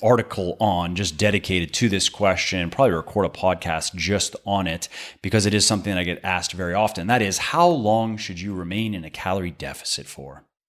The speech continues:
And the simple answer is you should remain in a deficit for as long as it takes to reach your goal.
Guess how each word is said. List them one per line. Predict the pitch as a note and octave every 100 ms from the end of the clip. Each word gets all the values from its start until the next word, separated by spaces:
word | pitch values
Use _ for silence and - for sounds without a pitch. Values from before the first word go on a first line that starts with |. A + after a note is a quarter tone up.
| _
And | D#3+
the |
simple | D#3 C#4 C4+ A3
answer | F3+ F3 D#3
is | C#3+ C3+
you | C3
should | F#3 C4
remain | A3+ D#3+ C3+ F3+
in | F#3
a |
deficit | D3+ A2+ - C3 B2+
for | B2+
as | A2
long | G2 C3+
as | D3+
it | B2+
takes | - A#2 A2 -
to | A2
reach | F2+ F2 -
your | F#2
goal. | D#2 D#2 A2+ G2 C2 -